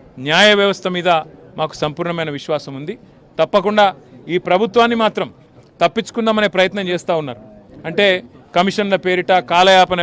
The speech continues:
పేరిట, కమిటీల పేరిట తామిచ్చిన ఆరు గ్యారంటీలు, నాలుగు వందల ఇరవై హామీలు, వాటిని ప్రజల దృష్టి వాటి నుంచి పక్కకు తీసుకుపోయే ప్రయత్నం ఏదైతే చేస్తున్నారో వదిలిపెట్టే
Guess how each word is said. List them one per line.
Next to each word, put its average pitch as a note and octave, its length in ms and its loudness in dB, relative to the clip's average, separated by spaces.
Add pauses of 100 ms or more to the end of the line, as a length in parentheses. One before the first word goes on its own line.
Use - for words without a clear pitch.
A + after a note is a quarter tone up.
పేరిట, E3+ 260 -2 (180)
కమిటీల F3+ 360 -4 (100)
పేరిట F3 260 -4 (540)
తామిచ్చిన F#3+ 420 0 (140)
ఆరు G#3 200 4
గ్యారంటీలు, G3+ 500 2 (460)
నాలుగు G3+ 260 4
వందల G3+ 240 0
ఇరవై F#3 240 2
హామీలు, F#3+ 340 0 (880)
వాటిని F#3+ 340 2 (480)
ప్రజల F#3 280 6 (100)
దృష్టి A3+ 240 -2
వాటి G3+ 220 4
నుంచి F#3 220 -10
పక్కకు G3 280 0
తీసుకుపోయే F#3 440 -2
ప్రయత్నం F3 360 -2
ఏదైతే D#3 320 -6
చేస్తున్నారో E3+ 400 -6 (440)
వదిలిపెట్టే F3 540 0